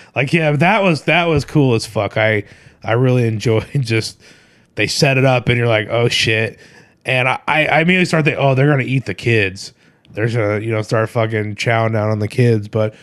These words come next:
yeah, just that whole ending, too, was, was just really fucking cool.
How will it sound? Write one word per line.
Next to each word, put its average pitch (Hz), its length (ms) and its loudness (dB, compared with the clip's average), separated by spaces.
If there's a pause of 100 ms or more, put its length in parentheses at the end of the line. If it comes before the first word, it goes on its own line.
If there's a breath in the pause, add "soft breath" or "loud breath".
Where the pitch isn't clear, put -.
(260 loud breath)
yeah, 135 120 2
just 165 160 2
that 196 80 4
whole 165 200 2
ending, 131 360 -2
too, 107 280 -2
was, 107 320 -8
was 98 220 -10
just 104 220 -6
really 117 180 2
fucking - 380 -8
cool. - 260 -12